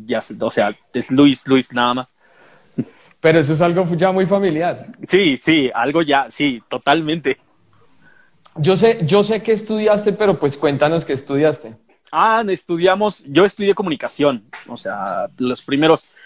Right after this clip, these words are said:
Speaker 1: como seis semestres de produ-, de producción, digo, de periodismo, y luego tres, no, cuatro semestres de, este, producción audiovisual.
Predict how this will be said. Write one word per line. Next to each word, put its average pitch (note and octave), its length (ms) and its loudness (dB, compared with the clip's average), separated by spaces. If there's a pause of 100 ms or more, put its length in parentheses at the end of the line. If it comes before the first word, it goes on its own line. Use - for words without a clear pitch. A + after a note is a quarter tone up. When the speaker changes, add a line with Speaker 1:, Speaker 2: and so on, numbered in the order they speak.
(480)
Speaker 1:
como D3 220 -2
seis F3+ 200 2
semestres F3+ 420 -2
de D#3 120 0
produ-, B2+ 260 -2
de B2+ 240 -2
producción, B2+ 680 -2
digo, B2+ 200 -2
de B2 280 -6
periodismo, F#3 680 0 (420)
y C3+ 140 -6
luego C#3 840 2
tres, D#3 460 -4
no, D3 160 -4
cuatro E3+ 320 0
semestres D3 580 -8
de, A#2 440 2
este, A2+ 280 -6
producción B2 400 -2
audiovisual. B2 520 -2